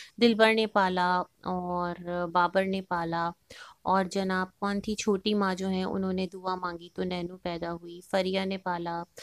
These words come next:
सितारा ने नैनू को देखा, मतलब सब ने मिलकर इस बच्चे को हैंडल किया जिसका नाम है नैनू। खैर जी, अ, जो फरिया हैं उनका कहना है, "तुम भूल गई जब YouTube चैनल नहीं था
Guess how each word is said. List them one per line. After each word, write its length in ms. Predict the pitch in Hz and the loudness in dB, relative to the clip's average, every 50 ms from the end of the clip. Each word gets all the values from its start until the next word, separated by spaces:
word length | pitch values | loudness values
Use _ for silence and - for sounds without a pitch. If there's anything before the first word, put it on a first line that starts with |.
| - - - - - | -16 -16 -18 -18 -8
सितारा 500 | - - 240 220 226 208 202 202 208 208 | -2 0 4 8 10 10 10 10 8 6
ने 260 | 208 208 208 202 - - | 6 4 2 2 0 -2
नैनू 320 | 202 196 190 185 185 185 185 | -2 -2 0 0 0 -2 -4
को 200 | - - 185 185 | -4 -4 -6 -4
देखा, 380 | 180 180 170 - 185 180 180 | -4 -4 -6 -6 -6 -6 -4
मतलब 320 | 185 196 202 - - 220 214 | -4 -4 -6 -4 -6 -6 -6
सब 280 | - - 233 220 214 226 | -4 -2 -2 -2 0 2
ने 140 | 247 262 269 | 2 2 4
मिलकर 540 | 247 220 214 214 226 226 - - 220 220 220 | 4 4 4 2 0 0 0 0 2 2 2
इस 400 | - - 208 208 - - - - | 0 0 0 -2 -2 -4 -8 -10
बच्चे 400 | 196 175 - 180 180 - - 185 | -6 -4 -4 -4 -4 -4 -6 -6
को 140 | 185 - 202 | -4 -2 -2
हैंडल 480 | 208 180 180 175 170 170 165 175 180 175 | -2 -2 -2 -4 -4 -2 -2 -2 -2 -4
किया 260 | - - 185 185 190 | -4 -4 -2 -2 -2
जिसका 420 | 185 - - - - - - 180 | -2 -4 -8 -14 -12 -6 -6 -4
नाम 280 | 175 170 170 165 165 175 | -4 -4 -4 -4 -4 -2
है 80 | 190 185 | -2 -2
नैनू। 360 | 180 175 165 160 160 165 165 165 _ - - - - - - - - | -2 -2 -4 -4 -2 -4 -4 -6 _ -12 -10 -8 -8 -8 -10 -4 2
खैर 200 | - 240 247 262 | 4 6 6 6
जी, 320 | 262 - - 285 285 294 285 | 4 2 2 4 4 4 2
अ, 300 | - - 226 220 214 214 | 2 2 2 2 2 0
जो 540 | 202 - 220 214 220 214 214 208 - - | 0 0 2 2 4 4 4 4 2 2
फरिया 420 | 208 - - 202 202 202 208 220 226 | 0 0 0 0 2 2 0 0 0
हैं 180 | 226 220 220 | 0 0 -2
उनका 380 | 226 - 214 208 202 - 208 208 | -2 -2 -2 -2 -2 0 0 0
कहना 320 | 202 - 202 190 185 190 | 0 -2 -4 -2 -2 -2
है, 80 | 196 208 | -2 -2
"तुम 180 | 208 - 220 226 | -2 -2 -2 -2
भूल 400 | 214 190 185 196 202 214 220 220 | -2 -4 -4 -4 0 0 2 2
गई 260 | 202 208 214 226 233 | 4 4 4 4 4
जब 280 | 214 - 214 214 208 190 | 2 2 2 2 2 0
YouTube 460 | 190 190 196 190 - - 208 214 - | 0 0 0 0 0 0 -2 -2 -2
चैनल 460 | - - 202 185 180 185 196 208 214 | -2 -4 -2 0 0 0 2 2 2
नहीं 180 | 202 190 185 185 | 2 0 0 -2
था 300 | - 202 196 202 208 | 0 4 4 4 4